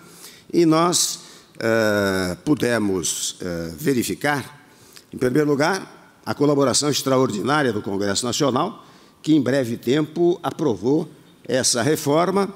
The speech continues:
que é uma reforma, de alguma maneira, inédita no nosso país, porque a tendência de todo e qualquer governante é chegar ao poder e dizer: "Muito bem,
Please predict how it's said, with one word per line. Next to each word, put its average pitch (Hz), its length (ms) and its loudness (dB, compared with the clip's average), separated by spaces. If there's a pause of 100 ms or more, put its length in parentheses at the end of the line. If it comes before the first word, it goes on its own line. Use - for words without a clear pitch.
(400)
que 180 180 2
é 160 80 2
uma 175 140 2
reforma, 151 600 0 (440)
de 98 80 -4
alguma 98 240 0
maneira, 107 320 2
inédita 127 760 0 (580)
no 107 160 -2
nosso 120 300 0
país, 120 460 0
porque - 200 -12
a 92 80 -4
tendência 120 580 0
de 85 120 -4
todo 127 240 0
e - 20 -2
qualquer 92 300 0
governante 95 640 0 (540)
é 98 120 -4
chegar 120 340 0
ao 117 40 2
poder 131 320 2
e 165 40 4
dizer: 127 160 2
"Muito 156 180 2
bem, 120 220 0